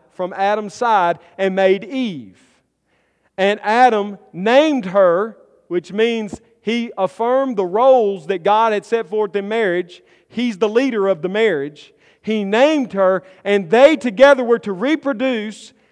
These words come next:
and be ruling all of creation. So had they not sinned, what would have happened is they would have ruled with God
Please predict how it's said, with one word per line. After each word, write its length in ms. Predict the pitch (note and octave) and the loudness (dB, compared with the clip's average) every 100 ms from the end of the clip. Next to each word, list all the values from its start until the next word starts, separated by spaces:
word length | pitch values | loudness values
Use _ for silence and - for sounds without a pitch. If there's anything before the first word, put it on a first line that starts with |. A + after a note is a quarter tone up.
| _ _ | _ _
and 280 | A3+ A#3 G3 | 0 0 0
be 400 | B3 B3+ A3+ - _ - | -2 -2 -4 -10 _ -16
ruling 840 | E3 B3 E4 D4 G#3 F3 E3+ F3 - _ | -4 2 4 4 0 -4 -4 -10 -20 _
all 320 | A3+ B3+ A#3 G3 | 6 6 6 2
of 140 | E3 | -4
creation. 580 | G3 F#3+ F#3+ E3+ - G2 _ _ _ _ _ _ _ _ | -6 -2 -2 -4 -14 -20 _ _ _ _ _ _ _ _
So 220 | _ G#3 F3+ | _ -2 -2
had 480 | E3+ C4+ C#4+ C#4+ | 0 2 4 4
they 220 | C4+ C#4 C4+ | 4 4 4
not 340 | C4 C4 F#3 | 2 0 -2
sinned, 420 | - C4 G3+ D#3+ | -12 -8 -8 -6
what 180 | E3+ G3 | -6 -6
would 100 | G3+ | -6
have 100 | A3+ | -6
happened 500 | A3 E3+ D3 - G#2 _ _ _ _ _ _ | -4 -4 -4 -14 -20 _ _ _ _ _ _
is 140 | D#3 | -6
they 180 | C#3 G3 | 2 2
would 180 | G#3+ G#3 | 2 -2
have 180 | F#3+ D3+ | -2 -6
ruled 460 | F3+ A3 B3+ A#3+ | -4 -4 -4 -10
with 340 | F#3+ A3+ C4+ - | -8 -6 -6 0
God 460 | A3 D#3 C#3 D3 | 0 0 -2 -8